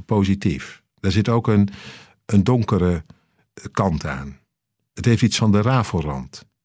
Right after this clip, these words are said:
Hoor maar wat hij schrijft. In hoofdstuk drie.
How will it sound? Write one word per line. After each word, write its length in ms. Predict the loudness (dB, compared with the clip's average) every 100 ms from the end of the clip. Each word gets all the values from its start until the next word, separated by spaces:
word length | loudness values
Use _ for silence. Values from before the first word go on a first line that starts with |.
| _ _ _ _ _
Hoor 220 | 2 2
maar 120 | 2
wat 120 | 2
hij 100 | 0
schrijft. 640 | -2 -2 -2 -4 -10 -20 -20 _ _ _ _ _ _ _ _ _ _ _ _ _ _ _ -4
In 140 | 0
hoofdstuk 320 | 0 0 -6
drie. 340 | -2 -4 -4